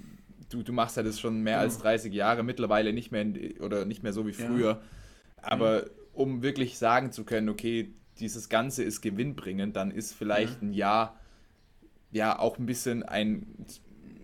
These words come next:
Speaker 1: etwas zu kurz angesetzter Zeitraum.
Speaker 2: Ja.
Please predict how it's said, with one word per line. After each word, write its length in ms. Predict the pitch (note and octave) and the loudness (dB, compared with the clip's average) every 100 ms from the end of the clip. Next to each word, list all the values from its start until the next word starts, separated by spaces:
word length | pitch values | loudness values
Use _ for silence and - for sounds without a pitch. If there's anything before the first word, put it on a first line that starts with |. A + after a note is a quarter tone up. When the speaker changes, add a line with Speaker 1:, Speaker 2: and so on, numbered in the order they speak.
| - | -2
Speaker 1:
etwas 380 | B2+ C3+ B2+ - | -2 0 -2 0
zu 100 | - | -2
kurz 380 | - C#3 - | 4 2 2
angesetzter 600 | F#2+ G#2 G2+ G2 G2 F#2 F2 | 0 0 0 -2 -2 -6 -4
Zeitraum. 260 | F2+ G#2+ C3 | -4 -2 -2
Speaker 2:
Ja. 300 | C#3 E3 | 0 -2